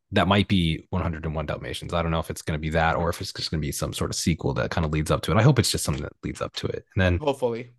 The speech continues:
Speaker 1: Yeah, so I, I, I'm, I'm excited about that aspect, 'cause there have been a lot of these movies that have been complete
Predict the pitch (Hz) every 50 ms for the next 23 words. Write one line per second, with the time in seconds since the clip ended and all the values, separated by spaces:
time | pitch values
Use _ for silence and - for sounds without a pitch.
0 | _ _ _ _ _ _ _ _ _ _ _ _ _ _ - 151 151 - - -
1 | 160 139 110 123 131 - 131 143 135 - - _ _ - - 123 110 85 - 117
2 | 117 117 113 101 - - 107 - - 196 226 226 147 104 85 73 87 107 113 131
3 | 120 85 78 - - - - - 110 - - - - 156 202 233 226 147 139 135
4 | 117 110 98 95 92 98 104 117 139 139 127 147 160 156 165 175 175 - - 98
5 | 92 92 87 85 92 87 80 - - 95 90 - - - - 123 120 107 95 -